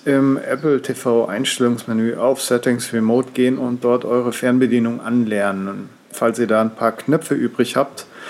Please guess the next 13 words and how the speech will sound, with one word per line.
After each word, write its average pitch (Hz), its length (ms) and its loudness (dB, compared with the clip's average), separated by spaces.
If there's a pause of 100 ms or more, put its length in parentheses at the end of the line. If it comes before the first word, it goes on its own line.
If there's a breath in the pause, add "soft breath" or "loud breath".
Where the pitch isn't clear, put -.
(340 loud breath)
Ich - 100 -16
glaub, 131 320 2
am 117 160 -2
Anfang 127 460 2
braucht 135 400 0
es - 160 -4
mindestens 143 800 2
vier - 460 0
Knöpfe 135 680 -4
für 123 360 2
vor, - 360 -2
zurück, 139 440 -4
hoch, 139 300 0